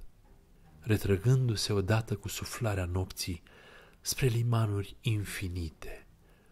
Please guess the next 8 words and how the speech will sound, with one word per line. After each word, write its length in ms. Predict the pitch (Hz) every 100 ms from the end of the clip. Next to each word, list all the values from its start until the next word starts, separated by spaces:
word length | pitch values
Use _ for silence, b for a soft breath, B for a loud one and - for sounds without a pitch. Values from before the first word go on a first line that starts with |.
| b
mohorâte 880 | - 104 - 98 90 95 - 85 73 - B B - -
spre 280 | - - 85
prundul 480 | - 127 117 101 87
dezgolit 840 | 92 82 82 80 82 87 - - - - - - - -
al 200 | 98 95 95
lumii. 460 | 92 87 - - -
O, 320 | 127 123 110 123
iubire, 600 | 110 104 113 104 101 92